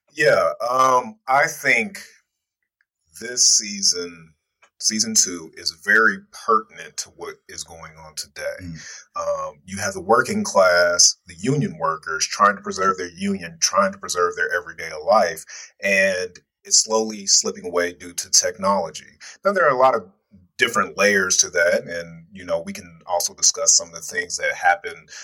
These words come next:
Speaker 1: um, recently with some of the Trump rallies and stuff like that.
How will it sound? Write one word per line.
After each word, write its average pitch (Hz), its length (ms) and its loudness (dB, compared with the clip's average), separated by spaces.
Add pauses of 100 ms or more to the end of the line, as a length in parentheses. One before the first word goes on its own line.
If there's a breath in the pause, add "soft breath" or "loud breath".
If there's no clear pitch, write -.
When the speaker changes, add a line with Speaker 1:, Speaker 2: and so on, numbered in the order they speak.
(160 loud breath)
Speaker 1:
um, 78 500 -6 (600)
recently 90 580 -2 (100)
with 82 160 -6
some - 160 0
of - 60 -16
the 78 100 -16
Trump 98 360 2
rallies 87 520 2
and - 100 -4
stuff - 260 0
like 82 220 -4
that. 85 260 0